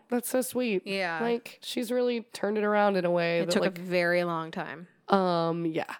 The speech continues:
Speaker 2: Yeah.
Speaker 1: But, like, that's the other thing. Like, your life isn't over if you're thirty-five and everything's not perfect.
Speaker 2: Yep.
Speaker 1: Like, it took this woman decades.
Speaker 2: Yep.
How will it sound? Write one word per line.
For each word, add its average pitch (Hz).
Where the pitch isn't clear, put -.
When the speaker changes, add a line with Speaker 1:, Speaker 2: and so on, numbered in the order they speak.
Speaker 2:
Yeah. -
Speaker 1:
But, 233
like, 262
that's 294
the 277
other 262
thing. 180
Like, 175
your 185
life 196
isn't 185
over 175
if 175
you're 170
thirty-five 165
and 160
everything's 160
not 156
perfect. -
Speaker 2:
Yep. 180
Speaker 1:
Like, 185
it 202
took 240
this 214
woman 185
decades. 180
Speaker 2:
Yep. 190